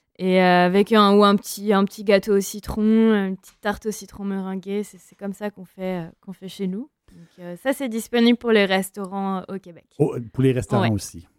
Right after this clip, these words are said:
Speaker 2: Puis, euh, donc, on peut le demander aussi à notre restaurant si on, est-ce qu'on, est-ce qu'on peut demander au restaurant, puis, euh, ils peuvent s'organiser pour en, en avoir, ou comment ça fonctionne pour les restaurants ?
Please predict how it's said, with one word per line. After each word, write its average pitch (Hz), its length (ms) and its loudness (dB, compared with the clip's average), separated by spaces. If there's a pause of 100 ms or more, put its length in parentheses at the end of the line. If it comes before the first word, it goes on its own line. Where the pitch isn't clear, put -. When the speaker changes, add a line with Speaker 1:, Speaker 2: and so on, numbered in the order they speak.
(380)
Speaker 2:
Puis, 117 320 0
euh, 107 480 0
donc, 127 220 0
on 131 60 -2
peut 175 100 2
le 160 120 0
demander 143 320 0
aussi 214 200 0
à 175 80 4
notre 156 160 0
restaurant 156 360 0
si 160 200 -2
on, 139 240 0 (360)
est-ce 139 140 -2
qu'on, 202 160 0
est-ce 156 120 -2
qu'on 196 100 2
peut 202 160 0
demander 175 300 2
au 185 80 2
restaurant, 165 480 0 (100)
puis, 147 280 0
euh, 139 120 2
ils 139 200 0
peuvent 147 220 0
s'organiser 131 480 0
pour 127 220 -2
en, 127 160 0
en 127 160 2
avoir, 196 400 0
ou 151 280 2
comment 156 180 0
ça 135 100 -4
fonctionne 143 520 -4
pour 120 120 -10
les 113 80 -4
restaurants ? 107 440 -16